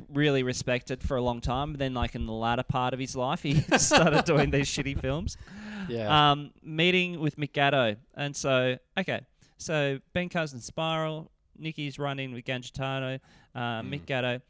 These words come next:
Speaker 1: There's a common theme here. Uh, Ricky
Speaker 2: Yes.
Speaker 1: Nixon <laughs> is at
Speaker 2: Yeah.
Speaker 1: the centre of all these.
Speaker 2: <laughs>
Speaker 1: It's like those people who go, "All my housemates are crazy," and it's like, uh, I
Speaker 2: Yeah.
Speaker 1: think you're
Speaker 2: Yeah.
Speaker 1: the crazy
Speaker 2: Yeah.
Speaker 1: one.
Speaker 2: And so he says it looks into the game's biggest scandals, like Essendon supplement saga. We know about that.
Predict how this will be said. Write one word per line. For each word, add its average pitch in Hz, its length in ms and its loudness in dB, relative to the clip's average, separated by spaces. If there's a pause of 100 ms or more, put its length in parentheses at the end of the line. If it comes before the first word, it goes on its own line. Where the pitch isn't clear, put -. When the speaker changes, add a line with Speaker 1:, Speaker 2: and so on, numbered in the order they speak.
(120)
Speaker 1:
There's 151 200 -6
a - 40 -18
common 370 400 -8
theme 196 380 -6 (360)
here. 117 380 -2 (160)
Uh, 147 320 -4
Ricky 262 220 -2
Speaker 2:
Yes. 202 100 -2
Speaker 1:
Nixon - 480 -6
<laughs> - 80 -6
is 180 400 2
at 165 160 2
Speaker 2:
Yeah. - 60 6
Speaker 1:
the 175 80 4
centre 180 460 6
of 175 120 10
all 156 240 6
these. 180 300 2
Speaker 2:
<laughs> 185 80 -6 (220)
Speaker 1:
It's - 160 -12
like 277 140 6
those 247 160 6
people 208 200 6
who 190 60 8
go, 175 160 10
"All 165 160 8
my 156 100 2
housemates 156 440 -4
are 170 40 -6
crazy," 170 440 0
and - 80 -6
it's - 120 0
like, 165 180 0 (100)
uh, 392 60 -16
I 381 460 -6
Speaker 2:
Yeah. - 80 -8
Speaker 1:
think 440 160 -6
you're 440 380 -4
Speaker 2:
Yeah. 415 100 -6
Speaker 1:
the 381 80 -12
crazy 403 320 -6
Speaker 2:
Yeah. 233 120 -12 (100)
Speaker 1:
one. 175 200 -6 (300)
Speaker 2:
And 175 100 -2
so 208 140 4
he 202 80 2
says 240 260 -2
it 220 140 0
looks 185 240 -4
into 170 140 -4
the 143 40 -4
game's 143 300 -2
biggest 131 320 -6
scandals, 135 500 -6
like 180 160 -2
Essendon 214 340 -4
supplement 151 460 -4
saga. 117 380 -4
We 175 160 -4
know 190 160 0
about 147 260 -2
that. 110 280 -8